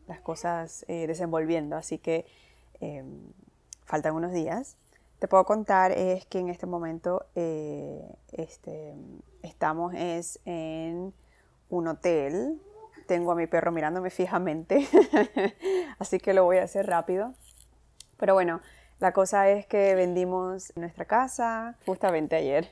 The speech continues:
salimos de esa casa que nos acogió por, ah, tres años. Y ahora nos encontramos en cinco días de hoteles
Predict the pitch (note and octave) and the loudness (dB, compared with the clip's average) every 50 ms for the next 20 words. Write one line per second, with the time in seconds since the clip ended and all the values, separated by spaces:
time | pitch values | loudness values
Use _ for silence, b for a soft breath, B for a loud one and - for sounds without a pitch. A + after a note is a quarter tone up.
0 | _ - - - F3+ E3+ E3+ E3+ E3+ E3 D#3+ D#3+ E3 F3 F3+ - - - - _ | _ -14 -2 0 2 2 2 0 -2 -4 -4 -6 -8 -8 -10 -12 -14 -14 -16 _
1 | - F#3 E3+ D#3+ D#3 D#3 D#3 D#3 D3+ - E3+ D#3+ - E3+ - E3+ D#3 E3 - - | -12 -6 -6 -4 -6 -6 -8 -8 -8 -8 -10 -8 -8 -8 -6 -6 -8 -8 -8 -12
2 | F3 - F3 E3+ E3 D#3+ D#3 D#3 D#3+ D#3+ D#3+ - - - - - F3 E3+ - F3 | -10 -8 -8 -8 -8 -10 -12 -16 -18 -16 -16 -14 -14 -14 -6 -6 -6 -4 -4 -6
3 | E3 F3 E3 D#3+ D#3 D#3 E3 F#3+ - - E3+ D#3+ D#3 D#3 E3 E3+ - - E3 D#3+ | -6 -4 -4 -2 -2 -2 -4 -6 -8 -8 -6 -6 -6 -8 -10 -10 -10 -12 -12 -14
4 | D#3+ E3 E3 E3 E3+ - - D#3+ D#3+ - - - E3 E3 E3+ F#3+ A#3+ D4 D4 - | -16 -18 -18 -18 -10 -6 -4 -4 -4 -6 -10 -12 -10 -8 -8 -8 -8 -8 -10 -10
5 | - _ b b b b b b b b b _ - G3+ G3 F#3+ F#3+ F#3 F3 E3+ | -18 _ b b b b b b b b b _ -4 -2 -2 0 2 4 4 4
6 | E3+ F3 F3 F3+ F#3+ G3 G#3 G#3 G3 F#3+ F3+ F#3 F3 F3+ E3+ E3+ E3+ E3+ F3 F3+ | 4 4 2 2 0 0 -2 -2 -2 -2 -2 2 6 8 8 8 8 4 0 -2
7 | F#3 F#3 - - G#3+ F3+ F3 F3 E3+ E3 E3+ E3 E3 E3 D#3+ D#3+ D#3+ D#3+ D#3+ D#3+ | -2 -6 -6 -2 0 0 2 2 0 -2 -2 -4 -4 -6 -8 -8 -8 -8 -8 -8
8 | D#3+ D#3+ D#3 D#3 D#3+ D#3+ - - - A#3 A3+ A3+ - A#3 A3 G#3+ A3 G#3+ A3+ A3+ | -8 -8 -8 -10 -10 -6 -4 -2 0 0 -2 0 0 0 0 2 0 0 0 0
9 | A3 G3+ F#3 F3+ F3 - F3+ F#3+ A#3 C#4 E4 E4 - - - - | 2 2 2 2 2 0 -4 -4 -2 -4 -8 -8 -12 -18 -20 -20